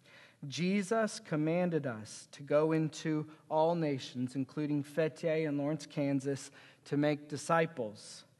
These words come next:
baptizing them in the name of the Father, the Son, and the Holy Spirit.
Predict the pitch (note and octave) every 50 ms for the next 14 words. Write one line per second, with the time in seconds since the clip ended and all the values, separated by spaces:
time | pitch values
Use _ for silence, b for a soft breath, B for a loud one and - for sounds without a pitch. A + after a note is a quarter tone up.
0 | b b b b b b b b C#3 C3+ F3+ F#3 G3+ A3 A3 - - F#3 F#3 F#3+
1 | G3 F3 G3 G3 G3 F#3+ F#3+ F#3 F3+ F3 E3+ E3 E3 E3 E3 E3+ E3+ E3+ D#3+ D#3+
2 | - - - E3+ E3+ E3 E3+ D#3+ F3 F#3 F#3 F#3 F3 E3 F3 - - - - C#3+
3 | C#3 - - - E3 E3 E3+ E3+ F3 F#3 F3+ E3+ E3 - B B B B - C#3+
4 | D3+ D3 C#3 C#3+ F3+ F#3 F#3+ G#3 G3 - - - - - F3+ F3 F3+ F3+ F3+ F3
5 | -